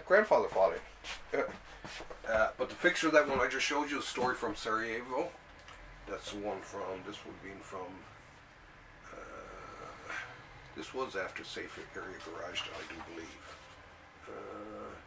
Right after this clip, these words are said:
two thousand three. Sweet. Now, that, of course, that's based, it says a story from Sarajevo, and that fo-, I think this one was, was, be-,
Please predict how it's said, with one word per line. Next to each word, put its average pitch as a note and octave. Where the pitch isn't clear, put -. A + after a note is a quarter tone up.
two -
thousand -
three. -
Sweet. -
Now, A2
that, C3
of G#2+
course, G2+
that's A#2
based, -
it -
says -
a G2+
story G2+
from F#2
Sarajevo, F2+
and -
that -
fo-, -
I -
think -
this -
one G2+
was, F#2+
was, D#2
be-, -